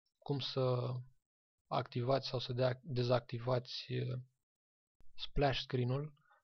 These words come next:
adică acel ecran de prezentare de la pornire. Debifați această opțiune, aplică. Eu o să-l las. Apoi, uh, systaller, adică de aici, uh, configurați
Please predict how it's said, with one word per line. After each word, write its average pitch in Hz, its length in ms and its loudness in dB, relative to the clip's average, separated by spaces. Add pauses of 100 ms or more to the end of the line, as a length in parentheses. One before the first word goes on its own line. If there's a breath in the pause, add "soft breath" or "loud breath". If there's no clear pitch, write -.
adică 127 320 0
acel 131 280 0
ecran 131 400 2
de 123 80 2
prezentare 120 500 0
de 117 80 -2
la 117 160 0
pornire. 120 460 0
Debifați 131 540 -2
această - 320 -6
opțiune, 143 600 -4
aplică. 131 580 -6
Eu 151 180 2
o 143 40 2
să-l 123 300 -2
las. 139 260 -8 (1000 soft breath)
Apoi, 135 500 2 (640)
uh, 127 260 0 (180)
systaller, 123 640 0
adică 127 680 0 (1300)
de 131 160 0
aici, 147 500 0
uh, 127 280 0
configurați 131 1000 0